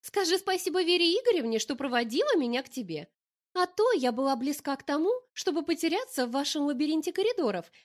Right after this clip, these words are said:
и остаться навсегда около столовки. Оттуда так вкусно пахнет запеканкой!»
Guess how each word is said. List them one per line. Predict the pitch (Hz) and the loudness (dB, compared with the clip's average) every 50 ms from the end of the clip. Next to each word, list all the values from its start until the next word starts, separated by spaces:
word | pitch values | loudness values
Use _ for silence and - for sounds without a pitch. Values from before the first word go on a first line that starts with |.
| _ _ | _ _
и | - 349 | 0 2
остаться | 330 311 302 - - 285 285 - 277 | 2 2 0 0 -2 -4 -2 -2 -2
навсегда | 277 269 262 - - 285 233 226 220 311 427 587 - | -2 -2 -4 -4 -6 -6 -4 -2 -2 0 -2 -2 -4
около | - 269 320 311 - 302 247 240 | -4 -4 -4 -2 -2 -2 -2 -2
столовки. | 240 - - 190 180 170 151 147 - _ - 147 151 - _ _ _ _ _ | -4 -4 -4 -4 -4 -4 -8 -10 -14 _ -16 -16 -16 -16 _ _ _ _ _
Оттуда | 330 311 311 _ _ 330 311 254 302 311 | -4 -4 -4 _ _ -6 -4 -4 -4 -6
так | 302 _ - 370 349 320 277 - | -8 _ -2 0 0 0 -2 -6
вкусно | - - - _ 381 370 330 285 - - 277 254 240 | -10 -20 -12 _ -2 -2 -2 -2 -6 -6 -6 -6 -6
пахнет | - 330 339 320 285 - 277 262 262 233 | -4 -4 -4 -4 -4 -4 -6 -6 -6 -6
запеканкой!» | 254 294 269 311 311 - - 427 466 415 311 269 262 - 220 208 220 208 | -8 -6 -6 -6 -8 -4 -4 -2 -2 0 -2 -2 -4 -6 -8 -8 -8 -12